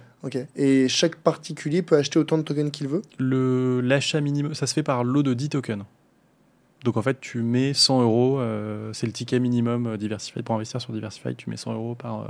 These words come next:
Speaker 2: euh, par poche d'investissement.
Speaker 1: Et c'est ce que vous observez, enfin, vous observez quoi en panier moyen aujourd'hui ?
Speaker 2: Cent quatre-vingts euros.
Speaker 1: Ok. C'est précis.
Speaker 2: <laughs> J'ai bossé mes chiffres. Non, et pour être tout à fait transparent, au début, on avait baissé ce ticket, euh, minimum sur les premiers jours de vie de Diversified,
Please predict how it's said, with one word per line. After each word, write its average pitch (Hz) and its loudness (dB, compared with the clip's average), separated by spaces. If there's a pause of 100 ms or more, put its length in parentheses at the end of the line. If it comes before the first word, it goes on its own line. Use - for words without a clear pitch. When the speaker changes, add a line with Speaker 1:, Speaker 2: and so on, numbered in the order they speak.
(120)
Speaker 2:
euh, 113 -10
par - -12
poche 117 -6
d'investissement. 113 -10 (260)
Speaker 1:
Et - 0
c'est 139 0
ce 143 -2
que - 0
vous 139 2
observez, 143 -2
enfin, 127 2
vous 135 -6
observez 139 2
quoi 170 4
en 165 4
panier 139 0
moyen 127 -2
aujourd'hui ? 131 -6
Speaker 2:
Cent - -4
quatre-vingts 120 0
euros. 104 -4 (1120)
Speaker 1:
Ok. 190 -2 (640)
C'est - -14
précis. 143 -2 (280)
Speaker 2:
<laughs> - -6
J'ai 117 0
bossé 127 2
mes 123 0
chiffres. 120 -6 (480)
Non, 131 0
et 123 0
pour 120 0
être 120 -6
tout - -4
à - 0
fait 123 -6
transparent, 127 -2
au 120 2
début, 120 2
on 131 2
avait 101 -2
baissé 120 -2
ce - -10
ticket, 120 -8
euh, 101 -6
minimum 107 -4
sur - -10
les 104 -6
premiers 120 0
jours 113 -4
de 104 -4
vie 101 -8
de 107 -12
Diversified, 113 -6